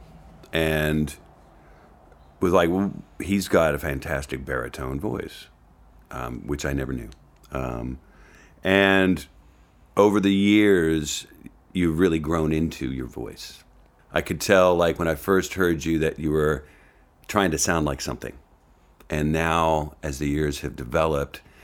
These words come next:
you're sounding like you, you know? Um, and I, I think that doing this album was really good for that.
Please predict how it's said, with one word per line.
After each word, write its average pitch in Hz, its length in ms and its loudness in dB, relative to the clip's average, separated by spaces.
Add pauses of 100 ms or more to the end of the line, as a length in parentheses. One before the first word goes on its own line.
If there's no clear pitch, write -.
(380)
you're 76 180 -2
sounding 69 400 -2
like 60 180 -14
you, 127 320 -8 (600)
you 71 140 -4
know? 71 320 -6 (120)
Um, 71 520 -2 (800)
and 98 140 4
I, 104 240 4
I 110 140 2
think 139 300 2
that 82 180 2
doing 98 200 4
this 80 180 -2
album 78 520 0 (640)
was 82 240 -2
really 80 240 2
good 73 220 -6
for - 140 -6
that. - 260 -16